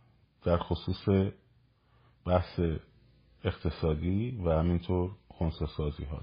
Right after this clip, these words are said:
در خصوص فراخوان کنکور، ببینید هر جا اینا دردشون میاد سایبراشون شروع می‌کنن،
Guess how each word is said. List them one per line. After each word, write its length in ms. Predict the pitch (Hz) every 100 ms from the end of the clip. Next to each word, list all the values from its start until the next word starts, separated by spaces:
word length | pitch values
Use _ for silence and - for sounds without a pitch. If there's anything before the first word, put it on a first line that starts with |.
| -
در 180 | 104
خصوص 760 | 110 - 127 123 - 127 120 120 - - - - - - - - - _ _ _ _ 113 95
فراخوان 600 | 80 - 101 98 - 101
کنکور، 580 | 98 104 95 - 95 95 - _ _ _ _ _ _ _ _ - - -
ببینید 280 | 92 113 110
هر 280 | - 101 110
جا 160 | 110
اینا 160 | 113 104
دردشون 680 | 92 90 90 87 90 98 87
میاد 460 | 87 90 104 127 - _ _ _ - - -
سایبراشون 800 | - 92 87 90 95 101 120 117 110 _ _ _
شروع 300 | - - 80
می‌کنن، 380 | 73 69 - -